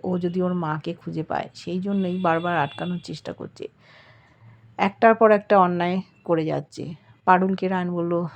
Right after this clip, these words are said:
"দেখ, কোথায় আরও বিপদ আছে আমরা জানি না, পুলিশ আমাদের এখানে থাকতে বলল, আমরা হয়তো বিপদে পড়ে যেতে পারি, পুলিশও কোনো কানেকশান আমাদের সাথে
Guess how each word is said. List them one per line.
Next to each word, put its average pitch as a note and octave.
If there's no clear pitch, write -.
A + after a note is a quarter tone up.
"দেখ, F#3
কোথায় G#3+
আরও G3+
বিপদ G#3+
আছে F#3+
আমরা F3+
জানি D#3+
না, D3+
পুলিশ F#3+
আমাদের F#3
এখানে F#3
থাকতে F3
বলল, E3
আমরা F3+
হয়তো F3+
বিপদে G#3+
পড়ে F3
যেতে D#3
পারি, D3+
পুলিশও F#3+
কোনো F#3
কানেকশান F3+
আমাদের F#3
সাথে F3+